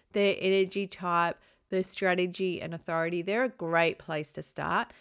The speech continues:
And I give them tips and action steps to really work with that and also to try and really understand that, 'cause, you know, you do need to understand what it all actually means.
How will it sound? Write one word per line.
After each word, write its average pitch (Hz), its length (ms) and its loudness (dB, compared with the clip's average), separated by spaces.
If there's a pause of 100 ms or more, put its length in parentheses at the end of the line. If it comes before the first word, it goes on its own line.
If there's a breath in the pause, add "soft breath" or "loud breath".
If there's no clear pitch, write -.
(180 soft breath)
And 190 160 -2
I 190 60 2
give 214 260 -2
them 214 200 -4
tips - 440 -6
and 165 260 -6
action 165 480 -4
steps - 520 -8 (340 soft breath)
to 220 120 -2
really 185 260 4
work 151 320 0
with 196 160 -4
that 294 320 2
and 202 180 -4
also 240 300 -2
to 240 140 -8
try 190 300 -2
and 175 120 -6
really 170 300 -6
understand 151 640 -8
that, - 260 -10
'cause, 175 200 -12
you 175 140 -6
know, 165 100 -6
you 175 240 -6
do 226 320 2
need 214 420 0
to 156 220 -8
understand 156 680 -8
what 170 240 2
it 165 100 2
all 151 200 -4
actually - 420 -6
means. 160 340 -10